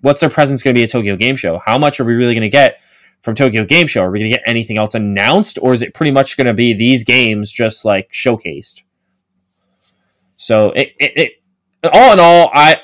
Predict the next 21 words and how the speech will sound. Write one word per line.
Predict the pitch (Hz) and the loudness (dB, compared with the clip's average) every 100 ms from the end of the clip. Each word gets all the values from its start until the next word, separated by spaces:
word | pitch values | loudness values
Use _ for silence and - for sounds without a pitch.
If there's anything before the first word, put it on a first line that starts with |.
| 120 | -2
if | 147 | 0
I | 160 | 0
had | 151 175 | 2 2
to | 147 | 2
give | 131 | 0
it, | 139 | 2
like, | 127 | 0
a | 123 | 0
score | - - 123 135 165 | -6 -2 2 2 2
out | 123 120 | 2 0
of | 110 | -2
ten, | - 110 135 170 | -4 -2 -2 -2
I | 131 175 | 2 2
would | 185 | 2
give | 135 | 0
it, | 127 | 0
like, | 117 | -2
an | 113 | -2
eight | 110 | -4
point | 117 110 | -6 -4
five. | 117 104 87 95 | 0 0 -2 -8